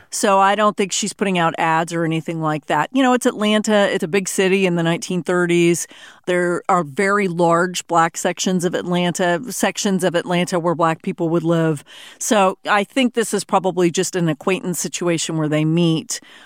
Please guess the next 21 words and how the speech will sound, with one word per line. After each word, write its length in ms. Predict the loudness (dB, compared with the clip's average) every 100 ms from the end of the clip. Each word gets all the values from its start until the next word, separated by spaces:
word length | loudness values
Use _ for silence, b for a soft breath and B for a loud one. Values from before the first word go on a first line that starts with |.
| B -18
He 220 | -6 -2
does 180 | 0 2
not 280 | 2 0 0
seem 240 | 2 2
to 80 | 4
have 200 | 2 0 -2
any 240 | 0 0
prior 720 | 0 2 4 4 4 2 2 0
health 420 | 2 2 0 0
concerns, 800 | 0 2 0 0 0 0 -2 -8 B B B
and 120 | 0
he's 220 | 0 0
thirty-six, 960 | 0 0 2 0 0 0 0 -2 -6 -8 -10
but, 680 | 0 2 4 0 -2 -8 -8 b b b b
you 100 | 0
know, 280 | 2 2 0 -4
no 320 | 2 2 2
alarm 400 | 0 0 0 2
bells 500 | 2 2 0 -4 -10 -2
are 160 | 0 0
sounding 1000 | -4 -4 0 2 2 2 2 2 0